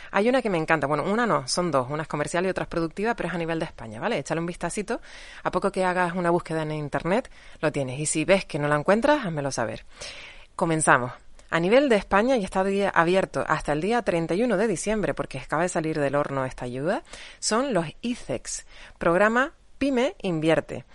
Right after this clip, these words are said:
PYME Invierte en implantaciones comerciales y también la tienes hasta la misma fecha, PYME Invierte en inversiones productivas.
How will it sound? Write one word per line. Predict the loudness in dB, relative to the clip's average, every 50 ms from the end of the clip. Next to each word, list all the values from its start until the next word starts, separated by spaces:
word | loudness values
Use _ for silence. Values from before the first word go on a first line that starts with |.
| -20 -20 -20 -20 -20 -16 -8 -2
PYME | 0 2 2 2
Invierte | 2 2 2 2 2 2 2 2
en | 2
implantaciones | 2 2 2 2 2 2 -2 -2 0 -2 -2 -2
comerciales | -2 0 0 0 0 2 0 2 2 0 -2 -2
y | -4 -4 -2
también | 0 0 0 0 0
la | 0 0
tienes | -2 -2 -4 -6 -8
hasta | -10 -6
la | -6 -4
misma | -4 -2 0 0 -2 -2
fecha, | -2 -6 -4 0 0 0 0 -2 -8 -18 -8
PYME | -4 -2 -2 0 0 0
Invierte | 0 2 2 2 2 2 0
en | 0 0
inversiones | -2 -2 -2 0 0 0 0 -2 -2 -2 0 -2 -2 -4
productivas. | -4 -4 -2 -2 -2 -2 -4 -6 -6 -6 -6 -8